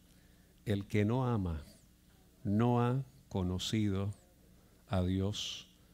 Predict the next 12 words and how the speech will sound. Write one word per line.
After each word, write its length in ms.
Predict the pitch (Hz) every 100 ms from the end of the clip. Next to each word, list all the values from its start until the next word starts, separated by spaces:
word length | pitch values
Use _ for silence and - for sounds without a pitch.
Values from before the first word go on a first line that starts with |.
| - - -
porque 380 | 104 87 107 92
Dios 800 | 92 110 120 127 - - - - - - -
es 640 | 107 120 - - - - -
amor. 420 | - 82 85 98 - - - - - - - - - - - - - - -
En 120 | 131
esto 220 | 202 196 170
se 140 | 135
mostró 240 | 123 147
el 80 | 156
amor 240 | 151 156 151
de 120 | 151
Dios 640 | 120 135 - - - -